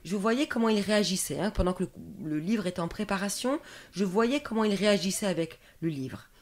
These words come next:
Ah oui, je les voyais feuilleter. Donc ça les intéresse s'ils feuillettent. Mais s'ils livrent, bon, à l'époque c'était encore des photocopies noir et blanc, ils n'étaient pas encore imprimés, mais déjà il y avait beaucoup d'illustrations, donc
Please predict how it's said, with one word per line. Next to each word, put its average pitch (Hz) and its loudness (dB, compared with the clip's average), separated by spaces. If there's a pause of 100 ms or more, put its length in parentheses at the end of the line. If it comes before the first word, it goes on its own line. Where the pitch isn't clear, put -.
(400)
Ah 208 -2
oui, 233 2
je 143 -6
les 170 6
voyais 170 2
feuilleter. 226 0
Donc 277 4
ça 247 2
les 208 4
intéresse 214 0
s'ils - -4
feuillettent. 139 -2 (280)
Mais 226 10
s'ils 214 4
livrent, 175 2 (280)
bon, - -4
à 147 0
l'époque 190 -2
c'était - -6
encore 147 -6
des 143 -8
photocopies 139 -8
noir 143 -2
et 160 -4
blanc, 220 0
ils 262 0
n'étaient - -6
pas 156 -6
encore 160 -8
imprimés, 196 -2 (540)
mais 208 4
déjà 285 2
il 294 4
y 226 6
avait 190 6
beaucoup 190 4
d'illustrations, 185 0
donc 247 0